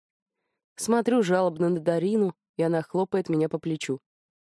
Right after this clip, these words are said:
«Владимир с тобой стал другим, Лика. Серьёзно. Он стал счастливее. Со стороны это очень заметно». «Что такое? Что-то случилось?» «Кажется, я в полной заднице».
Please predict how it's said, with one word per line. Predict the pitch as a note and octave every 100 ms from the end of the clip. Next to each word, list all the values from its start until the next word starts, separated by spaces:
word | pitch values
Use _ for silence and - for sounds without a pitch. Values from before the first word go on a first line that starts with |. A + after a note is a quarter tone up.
| _ _ _ _ _ C3+
«Владимир | D3+ D#3+ D3+ D#3 F#3 A3
с | G3+
тобой | F#3 D#3 D3
стал | - D#3 E3
другим, | F3+ F#3+ E3+ E3+ D3
Лика. | C#3 C#3 - - _ _
Серьёзно. | - - F3 E3+ F3+ D3+ C3+ - _ _
Он | D#3 E3
стал | G3+ G3+
счастливее. | - G#3 - G#3+ G3+ D#3 D3 _ _ _ _ _ _
Со | - F3+
стороны | G3 F#3+ A3+
это | A3
очень | A3 A#3 A#3
заметно». | A3 A3 F#3 D3 - _ _ _ _ _ _ _ _
«Что | - F#3+ E3
такое? | D3 - C3 D#3 _ _ _ _
Что-то | - G3+ G#3
случилось?» | - G#3 - G#3+ A3+ - _ _ _ _ _ _ _ _ _ _
«Кажется, | - A#3 A#3 -
я | G#3+ G3+
в | F#3+ _
полной | - A3 B3 A3+ A3
заднице». | F#3+ E3+ E3+ - - -